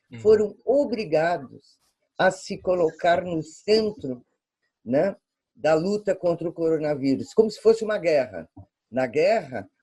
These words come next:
Speaker 2: o dinheiro aparece, né? Você vota os créditos de guerra, emite títulos, a mesma coisa tá acontecendo no mundo inteiro. Então, isso de um lado recoloca o Estado no centro.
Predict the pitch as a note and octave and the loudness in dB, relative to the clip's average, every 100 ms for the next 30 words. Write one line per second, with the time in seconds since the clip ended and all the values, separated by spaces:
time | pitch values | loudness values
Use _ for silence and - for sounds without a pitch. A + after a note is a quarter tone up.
0 | - C3+ E3 F3+ G3 G3 F#3 E3+ E3 - | -6 -4 0 0 0 0 0 2 0 -2
1 | A#2+ B2 D3 B2+ B2 C#3 B2+ A2 F2+ _ | -6 -2 0 -2 -4 0 0 -2 -6 _
2 | _ _ _ B2+ D#3+ D#3 C#3+ - C#3+ C3 | _ _ _ 0 0 0 -12 -2 0 0
3 | - A#2+ C3 D3+ F3 F#3+ E3 E3+ D#3 C#3 | -2 -14 -4 -2 2 0 -2 -2 -2 -4
4 | C#3+ A#2 - E3+ G3 F#3 - E3 E3 D#3+ | -6 -12 -10 -2 0 0 -2 0 0 -2
5 | _ _ - A3+ C4+ B3 - A3 G#3 - | _ _ -6 0 0 0 0 0 0 -2
6 | G3 D#3+ D#3+ D3+ - F3 F3 F#3 F3+ F#3+ | -2 -2 -2 -2 -2 -4 -4 -4 -2 -2
7 | F#3 F#3+ - D3+ C#3+ C#3 _ _ _ _ | -2 -6 -2 0 0 -2 _ _ _ _
8 | _ F#3 F#3 - F#3 D#3 D3 C#3 _ _ | _ -6 -6 0 0 2 -2 -10 _ _
9 | - F#3 - A3 F3 G#3 F#3+ F#3+ B3 B3 | -10 -8 -2 -2 0 -4 -2 0 0 -2
10 | D#3+ E3+ E3 G#3 G3 F3+ G3+ G3+ G#3+ - | -4 -4 -2 -2 -2 2 0 0 -12 -12
11 | - G3+ A3 F3+ D3+ B2+ - A2+ G2+ | -4 -2 0 -2 -4 -6 -8 -10 -10